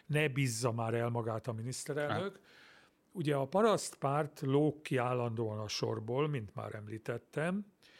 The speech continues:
Speaker 1: miközben minden felmérés, minden választás előtt a kiesés küszöbén áll. De aztán mégse esik ki soha.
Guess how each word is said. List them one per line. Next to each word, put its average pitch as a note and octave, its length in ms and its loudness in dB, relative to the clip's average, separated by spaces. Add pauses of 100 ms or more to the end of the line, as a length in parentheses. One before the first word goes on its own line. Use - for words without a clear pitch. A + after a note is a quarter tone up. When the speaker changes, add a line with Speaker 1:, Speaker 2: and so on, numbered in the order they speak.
(280)
Speaker 1:
miközben D#3+ 760 2
minden D#3 680 2
felmérés, C#3 680 0
minden E3+ 380 2
választás C3 680 0
előtt B2+ 320 0
a A2+ 120 -2
kiesés A#2 680 -2
küszöbén A#2 580 -6
áll. C#3 340 -10 (280)
De A3 120 0
aztán F#3 320 2
mégse A#2 400 0
esik B2 300 -4
ki - 120 -8
soha. - 480 -6